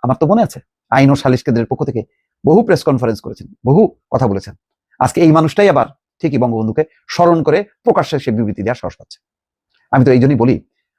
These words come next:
আজকে দেখেন, সাংবাদিক সুশীল সমাজ আজকে যদি একটা শক্তিশালী অবস্থানে থাকতো, তাহলে কিন্তু তারা বলতে পারতো। আজকে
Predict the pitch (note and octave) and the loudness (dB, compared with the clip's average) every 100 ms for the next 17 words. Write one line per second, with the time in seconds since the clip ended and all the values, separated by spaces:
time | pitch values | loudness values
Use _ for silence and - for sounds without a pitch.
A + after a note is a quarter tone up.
0 | _ - - C3 C#3+ C#3+ - _ _ _ | _ -4 0 0 2 -2 -4 _ _ _
1 | - C#3 C3 B2+ - D3+ F#3 - A#2 F2+ | -4 0 2 2 0 -4 -4 -2 -2 -4
2 | - _ _ - A#2 A2+ G#2+ A2 A2 - | -10 _ _ -8 -4 0 0 0 -4 -6
3 | C3+ B2+ C3+ D3 - _ _ _ _ B2 | -4 -2 0 -2 -6 _ _ _ _ -2
4 | - B2+ A#2 A#2 - - - D3+ D#3 D3+ | 0 0 -2 -6 -10 -20 -6 -4 -4 -2
5 | D#3 F#3 C#3+ F#2+ - - _ _ _ _ | 2 2 0 -2 -8 -18 _ _ _ _
6 | _ C#3 C3+ D#3 C#3+ | _ -4 0 0 0